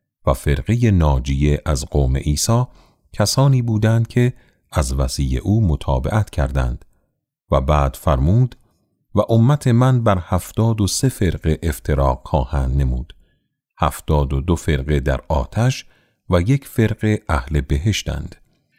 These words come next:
و آنان کسانی هستند که از وصی من پیروی می کنند. حضرت امیر گوید: در این وقت رسول الله با دست خود به شانهٔ من زدند و سپس فرمودند:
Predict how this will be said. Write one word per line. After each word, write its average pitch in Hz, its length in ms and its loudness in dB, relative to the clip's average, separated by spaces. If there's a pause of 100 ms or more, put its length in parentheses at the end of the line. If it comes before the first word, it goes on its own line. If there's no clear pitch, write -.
(240)
و 92 40 0
آنان 101 480 2
کسانی 120 480 2
هستند 95 500 0
که 71 260 -2 (440)
از 69 220 0
وصی 71 500 0
من 101 320 2
پیروی 69 520 -2
می 64 140 -2
کنند. 67 520 -6 (580)
حضرت 85 520 -2
امیر 76 240 2
گوید: 71 480 -2 (680)
در 110 100 2
این 139 180 4
وقت 123 400 2
رسول 87 400 0
الله 92 520 0
با 73 180 2
دست 73 380 -2
خود 110 300 -2
به 78 120 0
شانهٔ 67 520 -2
من 98 260 2
زدند 65 540 -2 (400)
و 69 160 2
سپس - 520 -4
فرمودند: 92 640 0